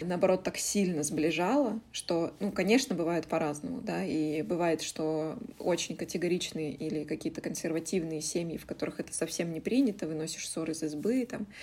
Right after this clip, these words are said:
или что-то такое, но вот эта история про то, что,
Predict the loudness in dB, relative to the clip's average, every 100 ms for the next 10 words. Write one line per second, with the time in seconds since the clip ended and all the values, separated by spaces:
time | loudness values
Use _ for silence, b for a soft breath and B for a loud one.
0 | B B B B -2 -2 -4 -4 -6 -4
1 | 0 2 2 -2 B B B 0 2 2
2 | 2 2 2 2 2 4 4 4 2 -2
3 | -2 -2 -2 -2 0 2 2 2